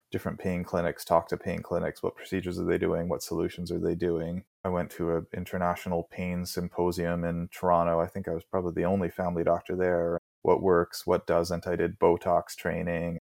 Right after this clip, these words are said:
So picking up training techniques wherever you can, talking to people in different fields.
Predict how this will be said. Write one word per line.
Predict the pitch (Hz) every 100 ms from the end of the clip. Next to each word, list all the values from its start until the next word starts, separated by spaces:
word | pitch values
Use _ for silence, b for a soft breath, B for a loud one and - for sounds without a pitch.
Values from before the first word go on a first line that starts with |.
| _ -
So | - 107
picking | 95 127 - 110
up | 101
training | - - 104 101 95 95
techniques | 98 - 92 85 -
wherever | 95 92
you | 90 87
can, | - - 120 110 95 87 85 85 -
talking | - 95 92 87
to | 92
people | 92 90
in | 87
different | 87 92 85
fields. | - 92 87 87 85